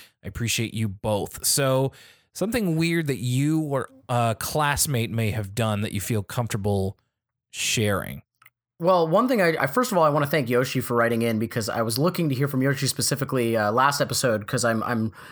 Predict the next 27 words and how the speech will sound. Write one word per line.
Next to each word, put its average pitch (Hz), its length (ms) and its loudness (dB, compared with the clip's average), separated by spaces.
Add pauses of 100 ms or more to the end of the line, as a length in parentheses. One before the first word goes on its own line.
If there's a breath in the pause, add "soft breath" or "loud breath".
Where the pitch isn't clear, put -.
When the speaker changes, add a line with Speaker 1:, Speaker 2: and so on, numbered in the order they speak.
(160 loud breath)
Speaker 2:
uh, 104 300 0
ignorant 180 460 2
to 143 200 -2
current, 151 460 0 (120)
uh, 107 200 -2
teacher 143 400 -4
cell 135 240 2
phone 120 200 -2
policies. 131 760 -2
Uh, 101 180 -2
I 139 100 4
remember 175 460 4 (240 loud breath)
in 135 80 -4
high 160 280 4
school, 127 500 4
and 151 100 2
I 165 80 6
might 185 140 6
have 151 80 2
talked 147 200 4
about 135 140 -2
this 123 140 -4
before, 120 500 0 (340 loud breath)
um, 120 460 4
but, 139 340 2
you 160 80 2
know 120 320 2